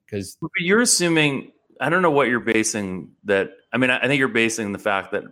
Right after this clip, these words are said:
Speaker 2: Michigan is a better team on your Massey Peabody numbers, right? But
Speaker 1: Yeah.
Speaker 2: people don't necessarily agree with you, right? There is a lot of narrative out there that Notre Dame is a very talented team. Once they got Ian Book in there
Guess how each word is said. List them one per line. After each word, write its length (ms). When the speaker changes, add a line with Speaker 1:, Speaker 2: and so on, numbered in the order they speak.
Speaker 2:
Michigan 380
is 120
a 40
better 220
team 500
on 180
your 120
Massey 340
Peabody 480
numbers, 400
right? 280
But 260
Speaker 1:
Yeah. 200
Speaker 2:
people 300
don't 360
necessarily 680
agree 260
with 180
you, 120
right? 300
There 180
is 120
a 60
lot 320
of 100
narrative 540
out 220
there 200
that 140
Notre 240
Dame 180
is 120
a 40
very 300
talented 440
team. 320
Once 220
they 120
got 220
Ian 260
Book 260
in 140
there 340